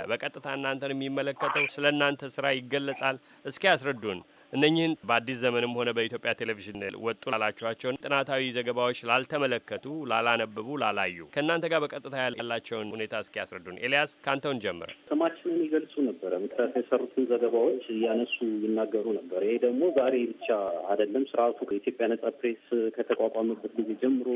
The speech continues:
Speaker 2: የሚሰራውን ዶክመንተሪ ነው አሁንም ደግሞ የሚሰራው። ምክንያቱም ስርዓቱ ከዚህ በፊት የነበረውን ለቅሶ ነው አሁንም እያለቀሰ ያለው። አዲስ ነገር የለውም። የሆነ ነገር ሲያስብ፣ አንድ እርምጃ ሊወስድ ሲያስብ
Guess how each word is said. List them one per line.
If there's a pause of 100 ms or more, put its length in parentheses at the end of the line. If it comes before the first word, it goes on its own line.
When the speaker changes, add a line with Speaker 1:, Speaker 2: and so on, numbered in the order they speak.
(120)
Speaker 2:
የሚሰራውን
ዶክመንተሪ
ነው
አሁንም
ደግሞ
የሚሰራው።
ምክንያቱም (600)
ስርዓቱ (360)
ከዚህ
በፊት
የነበረውን
ለቅሶ
ነው
አሁንም
እያለቀሰ
ያለው።
አዲስ
ነገር
የለውም።
የሆነ
ነገር (280)
ሲያስብ፣ (120)
አንድ
እርምጃ
ሊወስድ
ሲያስብ